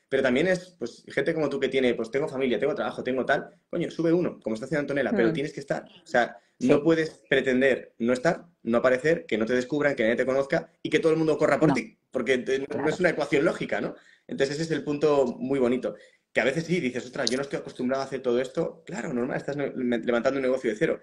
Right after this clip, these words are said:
Speaker 1: Pero qué bonito ver que, aunque tú te pare-, te plantees, ¿no? "Ostras, esto puede ser, eh, eh, es trabajo y hay que montarlo". Primero, por supuesto, y cualquiera que te diga que te monta un negocio con un botón mágico, te está mintiendo y es
Speaker 2: Mm.
Speaker 1: una, es un gilipollas, o te está engañando,
Speaker 2: Sí.
Speaker 1: no es verdad. Sí es cierto que se vuelve muy fácil y muy automático.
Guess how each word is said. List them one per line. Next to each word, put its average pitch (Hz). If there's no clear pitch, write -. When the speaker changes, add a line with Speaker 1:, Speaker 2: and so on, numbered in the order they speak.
Speaker 1:
Pero 127
qué 156
bonito 175
ver 185
que, -
aunque 127
tú 139
te 160
pare-, 165
te 151
plantees, 120
¿no? 139
"Ostras, 127
esto 135
puede 139
ser, 139
eh, 113
eh, 120
es 135
trabajo 139
y 110
hay 123
que 135
montarlo". 113
Primero, 117
por 131
supuesto, 131
y -
cualquiera 107
que 156
te 147
diga 143
que 139
te 131
monta 127
un 123
negocio 120
con 113
un 123
botón 113
mágico, -
te -
está -
mintiendo 117
y 131
es 143
Speaker 2:
Mm. -
Speaker 1:
una, 110
es -
un 98
gilipollas, 120
o 104
te 98
está 107
engañando, 113
Speaker 2:
Sí. -
Speaker 1:
no -
es 101
verdad. 98
Sí -
es 120
cierto 139
que -
se 120
vuelve 113
muy 113
fácil 131
y -
muy 113
automático. 107